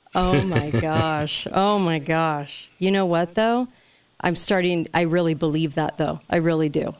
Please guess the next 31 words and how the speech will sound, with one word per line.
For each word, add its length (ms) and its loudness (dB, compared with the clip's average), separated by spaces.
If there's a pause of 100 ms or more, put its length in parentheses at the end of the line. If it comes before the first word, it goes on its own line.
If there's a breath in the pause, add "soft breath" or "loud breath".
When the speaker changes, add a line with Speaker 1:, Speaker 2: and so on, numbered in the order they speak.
Speaker 1:
I 60 2
believe 320 0
it. 120 -6 (160)
We 160 2
are 80 2
so 360 0
tribal, 380 2
Speaker 2:
But 100 0
you 140 4
see, 80 2
Speaker 1:
and 80 2
there's 120 2
Speaker 2:
this 60 -6
Speaker 1:
such 160 -2
Speaker 2:
is 60 -8
Speaker 1:
corporations. 760 -4
Speaker 2:
Yeah. 140 2 (280)
Speaker 1:
We 120 -4
don't 100 -2
get 160 -8
it. 120 -12 (140)
Speaker 2:
This 220 4
is 100 2 (140)
so 180 4
important, 840 -2
though, 160 2
Speaker 1:
Mm-hmm. 140 -6
Speaker 2:
Kate, 280 -2
because 340 0
Speaker 1:
Mm-hmm. 140 -2
Speaker 2:
look, 360 0